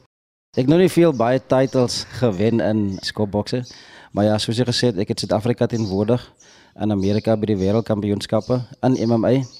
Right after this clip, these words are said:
En, ehm, ek het tweede gekom in my divisie daarso.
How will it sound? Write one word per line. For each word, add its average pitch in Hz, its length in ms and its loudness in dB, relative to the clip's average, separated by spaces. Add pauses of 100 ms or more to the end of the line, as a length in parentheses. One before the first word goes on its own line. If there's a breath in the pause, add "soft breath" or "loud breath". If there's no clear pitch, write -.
(1200 loud breath)
En, 98 240 0
ehm, 98 240 0
ek - 160 -4
het - 80 -12
tweede 123 240 2
gekom 107 340 -2
in 104 100 0
my 101 120 0
divisie 98 340 -4
daarso. 98 380 -2